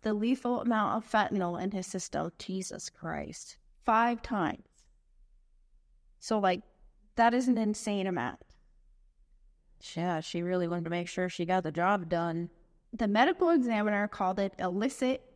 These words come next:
Speaker 1: and not medical grade.
Speaker 2: Okay, so street drugs.
Speaker 1: Right. And said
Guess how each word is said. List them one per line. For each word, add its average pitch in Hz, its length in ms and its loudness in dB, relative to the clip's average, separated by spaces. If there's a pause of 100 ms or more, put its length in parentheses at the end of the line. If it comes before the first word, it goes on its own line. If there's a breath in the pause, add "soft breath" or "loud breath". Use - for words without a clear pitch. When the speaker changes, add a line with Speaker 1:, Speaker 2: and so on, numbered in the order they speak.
Speaker 1:
and 180 300 0
not 180 320 2
medical 190 460 0
grade. 175 520 -2 (1600)
Speaker 2:
Okay, 160 400 0
so 156 360 -4 (140)
street 185 440 -2
drugs. 156 480 -4 (260)
Speaker 1:
Right. 170 440 0 (640 soft breath)
And 254 160 6
said 202 520 0